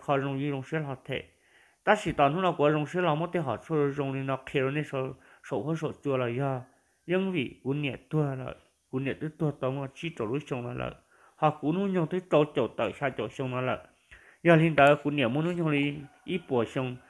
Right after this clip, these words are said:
Thì cú tới trổ trổ xa trổ sông là, giờ cú tới rong xe là thì. Cho chua nó, của mất xa tờ nó tới chờ sẽ đợi cho một kho. Giờ cú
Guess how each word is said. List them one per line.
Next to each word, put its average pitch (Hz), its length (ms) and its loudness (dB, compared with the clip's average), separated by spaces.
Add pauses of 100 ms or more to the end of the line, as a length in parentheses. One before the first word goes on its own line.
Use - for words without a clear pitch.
(420)
Thì 160 120 10
cú 156 180 4
tới 208 120 4 (100)
trổ 170 120 8
trổ 147 160 0
xa 165 160 -2
trổ 139 180 -2
sông 151 300 -4
là, 139 100 2
giờ 117 120 -2
cú 139 80 -2
tới 165 160 2
rong 151 140 2
xe 180 200 0
là 147 500 -2
thì. 127 80 -2 (760)
Cho 147 140 8
chua 185 240 4
nó, 143 440 4
của 127 120 4
mất 156 140 0
xa 143 200 6
tờ 131 240 0
nó 123 200 -2
tới 165 180 2
chờ 123 160 0
sẽ 127 140 -4
đợi 113 400 0
cho 151 80 2
một 123 220 -6
kho. 127 360 -8 (360)
Giờ 165 120 6
cú 185 120 0